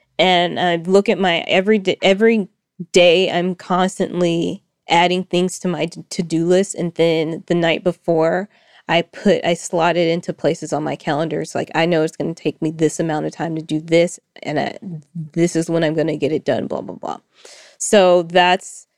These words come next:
how, like, I get my day set every day, and I know what I have to do, and I get so much enjoyment for hitting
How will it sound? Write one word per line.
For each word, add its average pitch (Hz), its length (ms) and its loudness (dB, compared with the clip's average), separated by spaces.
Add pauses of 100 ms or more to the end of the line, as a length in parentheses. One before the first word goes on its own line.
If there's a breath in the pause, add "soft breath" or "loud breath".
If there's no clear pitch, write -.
(180)
how, 175 340 2
like, 165 160 2
I 165 280 0
get 185 240 2
my 165 160 2
day 160 260 2
set - 420 0
every 165 280 -2
day, 165 200 2
and 165 80 -2
I 156 60 -2
know 160 240 0
what 160 160 0
I 165 60 0
have 170 240 -6
to 160 80 -12
do, 160 160 0
and 160 100 2
I 156 60 0
get 156 260 -2
so 165 160 0
much 165 240 -2
enjoyment 165 720 -2
for 160 180 -2
hitting 160 560 -2